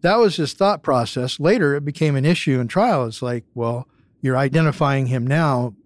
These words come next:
almost a year later. Why didn't you identify him at the time?" So we had to go into this big story. I'm sure he related very well with the jurors <laughs> as a victim because, "Well, I'm gonna kill him and then kill him because they killed her." And so,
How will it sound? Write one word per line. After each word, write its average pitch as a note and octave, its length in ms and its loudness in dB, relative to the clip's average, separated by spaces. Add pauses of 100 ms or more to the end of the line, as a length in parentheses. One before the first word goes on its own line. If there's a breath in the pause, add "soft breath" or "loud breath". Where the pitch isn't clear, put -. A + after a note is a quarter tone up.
almost C#3 380 -2
a B2+ 60 -8
year A#2+ 200 -10
later. C3 480 0 (580 soft breath)
Why A#2 380 0
didn't C#3+ 200 4
you C#3 240 4
identify C3 580 0
him A#2+ 160 -2
at A2 120 -6
the G#2+ 100 -14
time?" A#2+ 440 0
So B2 200 -6
we C3+ 100 0
had C3 200 0
to D3 60 -4
go B2+ 240 -2
into B2 380 -4
this A2+ 380 -4
big C3 280 -2
story. C#3+ 380 2
I'm B2 100 -4
sure C#3+ 220 0
he C#3 80 2
related C3 480 0
very D3+ 300 2
well A#2+ 280 0
with A#2 280 -6
the A2+ 120 -6
jurors B2 640 -2 (180)
<laughs> - 400 -2
as C#3 200 2
a B2+ 40 2
victim C3 540 0
because, C3 240 0
"Well, D3+ 160 2
I'm E3 140 2
gonna C#3 340 0
kill F3 240 2
him C#3+ 400 2
and C3+ 120 0
then B2 200 -4 (460 soft breath)
kill D#3 240 2
him C3 400 0
because A2 440 -6
they A2+ 140 -4
killed C3+ 340 0
her." A2+ 400 -4
And G2+ 280 -12
so, C#3+ 420 0